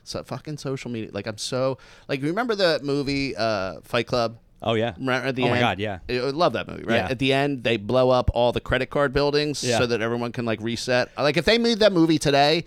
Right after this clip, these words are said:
Speaker 1: <laughs> it would be all the social media
Speaker 2: Oh, but
Speaker 1: buildings. <laughs> You know what I mean? Just
Speaker 2: wouldn't it
Speaker 1: everyone's get a
Speaker 2: s-,
Speaker 1: clean,
Speaker 2: I need it
Speaker 1: "Oh,
Speaker 2: out. I need it
Speaker 1: dude,
Speaker 2: out.
Speaker 1: just wiped.
Speaker 2: I need it all
Speaker 1: And
Speaker 2: out."
Speaker 1: all the social media just got wiped.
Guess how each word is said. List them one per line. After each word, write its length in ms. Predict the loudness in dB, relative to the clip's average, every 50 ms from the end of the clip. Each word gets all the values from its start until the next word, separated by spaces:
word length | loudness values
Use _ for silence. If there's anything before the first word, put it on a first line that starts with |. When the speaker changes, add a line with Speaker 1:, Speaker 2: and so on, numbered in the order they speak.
| -8 -18
Speaker 1:
<laughs> 120 | -8 _
it 160 | 6 8 8 8
would 100 | 8 6
be 180 | 2 0 2 4
all 420 | 6 6 8 8 6 6 4 0 -6 -10 -2
the 100 | 0 0
social 380 | 2 4 4 4 4 4 4 2
media 260 | 4 4 6 6 6
Speaker 2:
Oh, 40 | 4
but 100 | 6 4
Speaker 1:
buildings. 420 | 4 2 2 0 -2 -2 2 4
<laughs> 60 | 4
You 80 | 6 6
know 60 | 6 6
what 120 | 8 6
I 40 | 8
mean? 140 | 6 6 4
Just 160 | 4 4 6
Speaker 2:
wouldn't 180 | 6 6 8 8
it 40 | 8
Speaker 1:
everyone's 260 | 6 6 4 4 4
get 160 | 4 6 6
a 100 | 6 4
Speaker 2:
s-, 220 | 4 2 2 2
Speaker 1:
clean, 460 | 2 2 4 4 4 4 4 2 0 -2 -2 -2
Speaker 2:
I 140 | 0 0 2
need 180 | 2 2 4
it 60 | 4 6
Speaker 1:
"Oh, 40 |
Speaker 2:
out. 320 | 6 6 6 6 4 2 -4 -14 -20 _ _
I 120 | -4 0 2
need 100 | 4 4 6
it 20 | 6
Speaker 1:
dude, 140 | 6 6
Speaker 2:
out. 380 | 6 4 2 0 -2 -6 -12 -12 -10 -2
Speaker 1:
just 240 | 0 0 0 0 -4
wiped. 340 | -6 -2 0 0 0 0 -2 -2
Speaker 2:
I 100 | 0 0
need 160 | 0 0 -2
it 60 | -2 -2 2
all 80 | 4 6 6 6 6
Speaker 1:
And 80 | 4
Speaker 2:
out." 180 | 4 4 4 4
Speaker 1:
all 200 | 4 4 2 2
the 80 | 2 0
social 320 | 2 2 2 2 2 0 0
media 120 | 0 0
just 160 | 0 -4 -4
got 180 | -6 -8 -10 -12
wiped. 520 | -10 -8 -8 -8 -8 -12 -14 -12 -12 -12